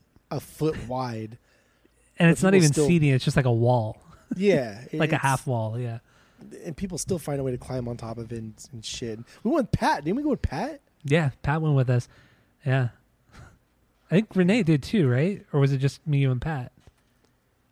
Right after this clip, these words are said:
Speaker 2: No, it was
Speaker 1: I'm
Speaker 2: just me, you, and Pat.
Speaker 1: fucking
Speaker 2: No, it was just
Speaker 1: surprised Renee went to that.
Speaker 2: No, I was thinking of the Azalea Dying show that we went to.
Speaker 1: Yeah, Renee went to that one.
Speaker 2: Yeah, yeah.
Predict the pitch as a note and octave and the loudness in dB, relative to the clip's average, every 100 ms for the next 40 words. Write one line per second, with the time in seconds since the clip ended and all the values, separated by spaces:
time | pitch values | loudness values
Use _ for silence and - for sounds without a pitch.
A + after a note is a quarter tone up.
0 | _ _ _ _ _ - F#3 G#3 F#3+ F3+ | _ _ _ _ _ 0 4 4 4 2
1 | G#3 F#3 D3 F3 C#3+ B2 - G3+ E3+ E3 | 2 2 2 2 0 -2 -8 -4 2 4
2 | D#3 D#3 E3+ B2+ A2 A#2 C3+ A#2 G#2+ A2+ | 4 2 0 -2 -4 -4 -4 -4 -8 -10
3 | B2+ A2+ - E3+ E3 D#3 D3 C#3+ D3+ E3 | -10 -12 -10 0 4 6 4 4 4 4
4 | - F3+ E3+ C#3 B2+ C3+ C3 B2+ A#2+ A#2+ | 4 4 4 2 2 2 2 0 0 -2
5 | A#2 C3+ A#2+ B2 B2+ B2+ C#3 - F#3 D#3+ | -4 -4 -4 -4 -4 -6 -8 -8 0 2
6 | C3 G#2 A#2 B2 C3 A#2 A2+ G#2+ G#2+ D#2+ | 2 -2 -10 -10 -8 -10 -12 -16 -12 -12
7 | - - _ _ _ - | -12 -20 _ _ _ -18